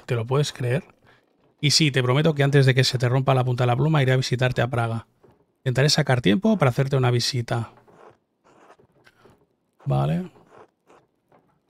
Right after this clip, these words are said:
Es la niña que nació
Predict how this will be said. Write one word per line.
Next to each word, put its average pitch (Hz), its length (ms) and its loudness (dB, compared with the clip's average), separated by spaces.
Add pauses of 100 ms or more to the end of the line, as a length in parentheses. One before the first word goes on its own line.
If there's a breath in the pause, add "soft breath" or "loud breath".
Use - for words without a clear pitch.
(2250)
Es - 140 -8
la 135 80 2
niña 131 240 4
que 120 560 -6
nació 110 540 -6